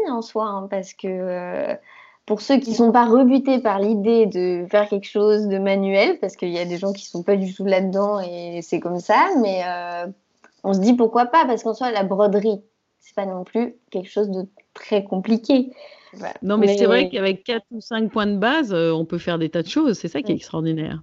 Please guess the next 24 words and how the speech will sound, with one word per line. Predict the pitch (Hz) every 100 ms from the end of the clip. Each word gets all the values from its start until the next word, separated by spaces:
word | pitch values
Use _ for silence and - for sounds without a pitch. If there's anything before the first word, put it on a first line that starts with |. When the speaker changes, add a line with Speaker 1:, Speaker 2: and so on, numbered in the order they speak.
| -
Speaker 1:
Ouais. | 202 196 - _
Et | 196 196
Speaker 2:
C'est | 190
Speaker 1:
j'ai | 190
Speaker 2:
ça | 190
Speaker 1:
une, |
Speaker 2:
qui | 185
est, | 185
Speaker 1:
euh, | 185 185
j'ai | 185 185
Speaker 2:
c'est | 185
Speaker 1:
une |
Speaker 2:
ça | 185
qui |
est | 190
Speaker 1:
amie | 208
qui, | 226
Speaker 2:
absolument | 147 202 180 175 175 190 _ _ -
Speaker 1:
là, | 202
pendant | 202 208 196
le |
confinement, | 196 190 - 185 254
s'est | 262
dit, « | 208